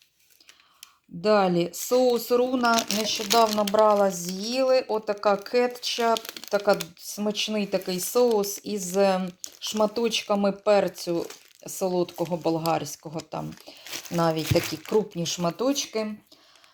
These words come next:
Е, цей соус, е, чотириста вісімдесят п'ять грамів його, він, е, коштує, баночка, е,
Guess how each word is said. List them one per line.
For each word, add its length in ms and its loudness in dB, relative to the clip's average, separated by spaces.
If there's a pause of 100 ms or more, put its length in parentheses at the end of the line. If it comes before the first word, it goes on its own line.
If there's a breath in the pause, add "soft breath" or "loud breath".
(280 soft breath)
Е, 160 -2
цей 420 0
соус, 720 -2
е, 160 0
чотириста 600 -2
вісімдесят 720 -2
п'ять 200 0
грамів 520 2
його, 380 0
він, 380 -2
е, 220 0
коштує, 720 -4
баночка, 1040 0 (1080 soft breath)
е, 340 2